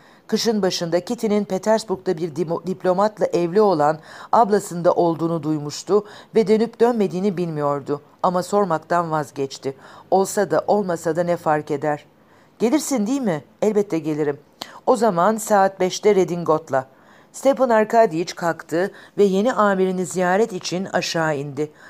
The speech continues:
İçgüdüleri Stepan Arkadyiç'i yanıltmadı. Korkunç denilen yeni amir son derece nazik ve saygılı bir adam çıktı.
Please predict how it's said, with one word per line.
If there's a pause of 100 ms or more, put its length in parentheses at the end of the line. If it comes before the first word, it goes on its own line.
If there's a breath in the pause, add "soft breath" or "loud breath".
(120 loud breath)
İçgüdüleri
Stepan
Arkadyiç'i
yanıltmadı. (280 loud breath)
Korkunç
denilen
yeni
amir (180 loud breath)
son
derece
nazik
ve
saygılı
bir
adam
çıktı.